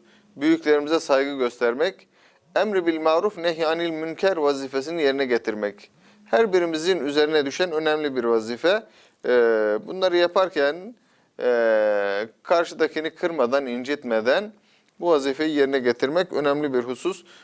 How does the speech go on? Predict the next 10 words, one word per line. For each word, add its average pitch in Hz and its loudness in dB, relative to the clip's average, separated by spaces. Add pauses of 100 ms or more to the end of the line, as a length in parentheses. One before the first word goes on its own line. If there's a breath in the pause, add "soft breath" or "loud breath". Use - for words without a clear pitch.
(180 loud breath)
Burada 156 2
tekrar 139 2
ne 143 4
yapmış 117 -2
olduk? 135 -2
Burada 123 2 (380 soft breath)
hatırlatmış 127 0
olduk 110 -2
değerli 107 2
kardeşlerim. 98 -6